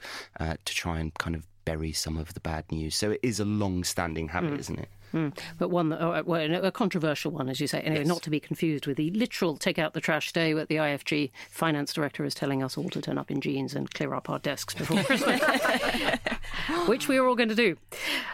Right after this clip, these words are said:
Speaker 2: We'll return to some of these subjects in the coming weeks, and particularly that one that Hannah was referring to about whether Parliament really can, uh, look properly at intelligence or whether it's always the other side of a glass wall, if you like. But for now, let's just take a deeper look at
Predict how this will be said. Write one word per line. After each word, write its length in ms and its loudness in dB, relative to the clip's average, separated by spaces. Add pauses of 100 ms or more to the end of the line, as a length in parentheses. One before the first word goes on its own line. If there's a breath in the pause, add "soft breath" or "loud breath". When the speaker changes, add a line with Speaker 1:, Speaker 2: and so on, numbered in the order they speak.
Speaker 2:
We'll 160 4
return 300 4
to 60 0
some 140 4
of 40 4
these 140 4
subjects 360 0
in 60 4
the 60 2
coming 340 4
weeks, 260 2
and 100 4
particularly 420 0
that 120 0
one 180 2
that 160 0
Hannah 240 4
was 220 2
referring 380 2
to 260 -2
about 300 0
whether 200 0
Parliament 420 0
really 300 0
can, 480 0
uh, 220 0
look 360 -2
properly 540 0
at 240 -2
intelligence 680 -2
or 60 0
whether 300 -2
it's 180 -4
always 380 -4
the 100 -2
other 140 -4
side 320 -4
of 80 -4
a 40 -6
glass 420 -2
wall, 200 0
if 160 -6
you 60 -2
like. 280 -6 (560 loud breath)
But 200 0
for 100 2
now, 180 4
let's 200 -2
just 220 -4
take 240 0
a 80 -2
deeper 300 0
look 300 -2
at 240 -2